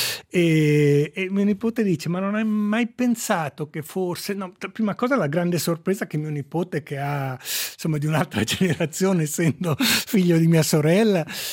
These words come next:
eh, adesso ha tre-, quando abbiamo fatto, avuto questo incontro aveva trentasette anni, dico: "Ma come conosci Jodorowsky?", no? <laughs> Cioè era già un, un, un, un regista di nicchia alla nostra epoca, figuriamoci adesso, ma lui conosceva Jodorowsky molto,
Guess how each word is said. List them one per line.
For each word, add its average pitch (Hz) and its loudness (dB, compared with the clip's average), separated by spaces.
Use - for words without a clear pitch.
eh, 156 -4
adesso 147 -4
ha 131 -6
tre-, 123 -10
quando 127 -8
abbiamo 120 -12
fatto, 151 -4
avuto 139 0
questo 139 0
incontro 160 0
aveva 131 2
trentasette 135 0
anni, 147 4
dico: 123 -2
"Ma 120 -2
come 135 0
conosci 131 -4
Jodorowsky?", 117 -6
no? 143 -6
<laughs> - -8
Cioè 196 0
era 156 2
già 160 2
un, 151 -2
un, 165 2
un, 165 2
un 170 0
regista 170 0
di 160 2
nicchia 160 0
alla 156 -4
nostra 160 -2
epoca, 147 0
figuriamoci 139 -2
adesso, 127 -2
ma 185 0
lui 151 -2
conosceva 147 -6
Jodorowsky 135 -2
molto, 131 -2